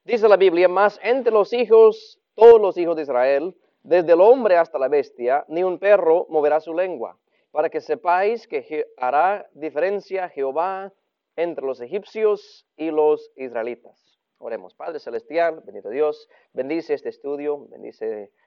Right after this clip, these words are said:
la escuela dominical, bendice cada persona, bendice cada maestro y cada, ah, alumno que está aprendiendo en esta mañana,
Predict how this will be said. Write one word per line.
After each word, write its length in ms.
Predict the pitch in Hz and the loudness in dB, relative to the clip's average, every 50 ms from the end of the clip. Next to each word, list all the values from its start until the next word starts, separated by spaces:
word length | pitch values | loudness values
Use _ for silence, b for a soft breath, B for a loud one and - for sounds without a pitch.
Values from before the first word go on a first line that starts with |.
| _ _ | _ _
la 100 | - 110 | -16 -16
escuela 240 | 104 - 120 120 117 | -8 -6 -4 -2 -2
dominical, 560 | 113 110 110 110 110 - 156 160 165 160 156 | -2 -4 -6 -6 -2 2 4 6 6 4 4
bendice 360 | 131 117 107 110 113 - 120 | 0 -4 -8 -10 -10 -10 -10
cada 220 | - - 110 107 104 | -8 -6 -6 -6 -6
persona, 500 | - 110 107 - - 151 156 156 156 147 | -8 -10 -10 -4 0 0 0 0 0 -4
bendice 380 | 123 110 107 135 107 - 101 | -4 -6 -8 -10 -12 -14 -14
cada 200 | - - 110 110 | -12 -10 -8 -8
maestro 520 | 113 110 120 139 151 151 143 143 - 120 117 | -6 -4 -2 -2 0 -2 -2 -4 -8 -12 -12
y 40 | 113 | -10
cada, 360 | - 127 117 110 110 104 - _ _ _ _ _ _ | -10 -8 -8 -8 -8 -10 -12 _ _ _ _ _ _
ah, 260 | - - - - - - _ _ - | -20 -18 -18 -18 -20 -20 _ _ -12
alumno 380 | 117 117 123 147 151 147 139 | -8 -6 -4 -4 -2 -4 -6
que 80 | - 117 | -6 -8
está 140 | - - 107 | -6 -6 -6
aprendiendo 500 | - - 110 107 107 113 127 135 131 123 | -6 -6 -6 -8 -4 -4 -4 -2 -2 -4
en 60 | 120 | -8
esta 160 | 117 - 110 | -10 -12 -12
mañana, 440 | 107 110 123 151 170 175 165 165 | -10 -6 -4 -4 -4 -4 -4 -8